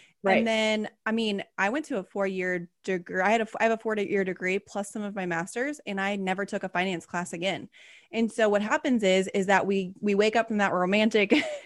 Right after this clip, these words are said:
Speaker 2: <laughs> part of, like, SpaghettiOs with a newly married whatever, or, you know, even if you're single or whatever, and then all of a sudden bills are called due and you're like, "Crap, <laughs> I actually
Speaker 1: Yeah.
Speaker 2: don't know how to budget." And that seems like a, such a simple concept.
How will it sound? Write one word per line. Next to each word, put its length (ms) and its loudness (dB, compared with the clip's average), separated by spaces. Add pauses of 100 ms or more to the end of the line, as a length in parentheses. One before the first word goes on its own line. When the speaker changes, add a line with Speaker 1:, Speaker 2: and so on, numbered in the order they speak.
Speaker 2:
<laughs> 460 -14
part 320 8
of, 200 6
like, 300 6
SpaghettiOs 600 8
with 180 4
a 120 6
newly 320 4
married 380 2
whatever, 420 6
or, 200 6
you 140 -2
know, 140 0
even 180 0
if 100 -2
you're 100 -4
single 340 4
or 80 2
whatever, 280 2
and 180 0
then 60 2
all 80 4
of 60 0
a 40 -6
sudden 260 2
bills 260 4
are 80 0
called 280 0
due 160 4
and 80 2
you're 100 2
like, 120 -2
"Crap, 280 6 (260)
<laughs> 200 -10
I 80 4 (560)
actually 240 4
Speaker 1:
Yeah. 20 -2
Speaker 2:
don't 200 4
know 100 2
how 280 0
to 160 0
budget." 440 4
And 140 2
that 200 2
seems 260 2
like 160 2
a, 80 -4
such 380 0
a 140 4
simple 480 -2
concept. 840 -4